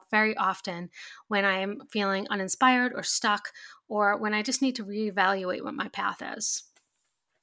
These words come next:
Now, the next thing I feel that stops us sometimes or sabotages us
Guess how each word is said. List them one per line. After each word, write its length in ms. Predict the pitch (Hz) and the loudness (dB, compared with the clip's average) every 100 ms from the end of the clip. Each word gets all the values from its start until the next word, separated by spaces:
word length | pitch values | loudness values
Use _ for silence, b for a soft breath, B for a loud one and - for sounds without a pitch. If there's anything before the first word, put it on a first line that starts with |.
| _ | _
Now, 360 | 247 240 202 262 294 _ _ | 4 6 6 0 -10 _ _
the 100 | 220 | -2
next 320 | 226 302 - | 2 2 2
thing 320 | - 220 202 208 | 2 2 0 -2
I 140 | 202 | -4
feel 500 | 208 220 202 190 196 B B B B | -2 0 2 2 0 B B B B
that 300 | - - - | 4 4 4
stops 360 | - - 196 - | 2 2 0 0
us 160 | 190 - | -2 -2
sometimes 840 | 196 180 196 175 226 285 - - - | -2 -4 -4 0 0 2 2 0 -2
or 300 | 208 196 190 | -2 0 0
sabotages 720 | - 190 190 - 175 196 180 | -2 -4 -4 -8 -6 -6 -8
us 280 | 180 175 | -6 -6